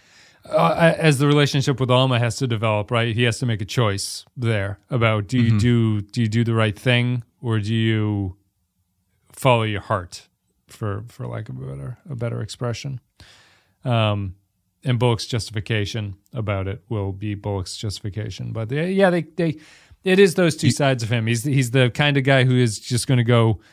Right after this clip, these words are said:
Speaker 1: punch people, but he's also paired with, "I've written up a, a standard operating procedure for how we're gonna run the dump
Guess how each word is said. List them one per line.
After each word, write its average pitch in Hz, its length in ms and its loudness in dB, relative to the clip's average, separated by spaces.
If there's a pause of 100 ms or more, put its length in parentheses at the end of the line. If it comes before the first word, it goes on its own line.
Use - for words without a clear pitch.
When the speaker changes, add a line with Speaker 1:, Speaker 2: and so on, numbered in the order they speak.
(640)
Speaker 1:
punch 143 280 6
people, 113 500 0 (180)
but 123 140 4
he's 113 140 4
also 123 280 6
paired 123 260 2
with, 120 160 4
"I've 110 200 2
written 131 260 0
up 113 160 0
a, 107 240 2 (800)
a 117 100 2
standard 120 400 4
operating 123 440 4
procedure 120 400 2
for 113 160 2
how 120 140 4
we're 117 100 2
gonna 113 160 2
run 113 140 4
the 107 80 2
dump 117 320 2